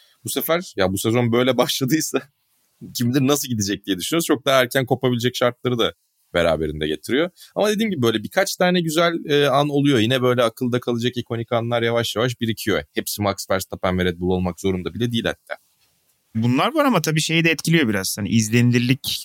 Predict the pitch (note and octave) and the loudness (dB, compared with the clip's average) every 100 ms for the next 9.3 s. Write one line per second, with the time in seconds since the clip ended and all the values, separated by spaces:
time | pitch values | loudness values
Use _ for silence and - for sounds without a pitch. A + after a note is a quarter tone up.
0 | - B2 A#2+ - A#2 - G2+ G2+ A#2+ B2 | -4 0 0 0 -2 -2 -2 0 2 2
1 | B2 A#2+ G2+ G2 G#2 B2 C#3 D#3 D#3 D3+ | 2 2 0 -2 -2 0 0 0 0 0
2 | D#3 A2+ F2+ - E2 E2+ - - G2 F#2+ | 0 -2 -2 -6 -8 -10 -10 -10 -8 -2
3 | C3 C#3 B2 A2+ D3 C3 C3+ B2+ G2+ G2 | 0 2 2 2 2 0 2 0 -2 -2
4 | G2+ G#2 A2+ B2 A#2+ B2+ A#2 B2 A#2+ B2+ | -2 0 2 2 0 -2 0 2 2 0
5 | B2+ G#2+ G#2+ G2+ G2+ G2+ - G#2+ G2 A2+ | 0 0 0 0 0 0 0 -2 -2 0
6 | A2 G#2+ A2 A2 A2+ - G#2 F2+ G#2 G#2+ | 2 2 2 2 0 -2 -4 0 0 0
7 | A2 - - _ _ _ A#2+ G#2+ G#2 A2 | -2 -6 -10 _ _ _ 0 2 2 2
8 | B2 A#2 A2 B2 A2 A#2+ B2 - A#2 G#2 | 2 0 -2 -6 0 2 2 0 -2 -2
9 | A2 - G3 | -4 -4 -6